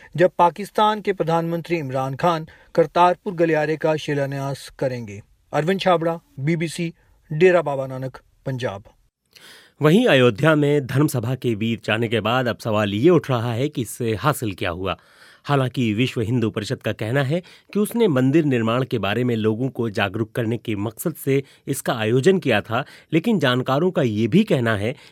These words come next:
Speaker 2: कि इसके जरिए सरकार को भी वीएचपी ने एक संदेश देने की कोशिश की है। क्या है पूरा मामला, सुनिए लखनऊ से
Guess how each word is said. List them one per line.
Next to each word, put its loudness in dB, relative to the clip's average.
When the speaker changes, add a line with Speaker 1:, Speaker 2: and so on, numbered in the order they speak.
Speaker 2:
कि 2
इसके -2
जरिए 2
सरकार -2
को -4
भी 0
वीएचपी 0
ने 0
एक -8
संदेश 0
देने -2
की -14
कोशिश -8
की -6
है। -8
क्या 4
है 0
पूरा 4
मामला, 4
सुनिए 0
लखनऊ -2
से -2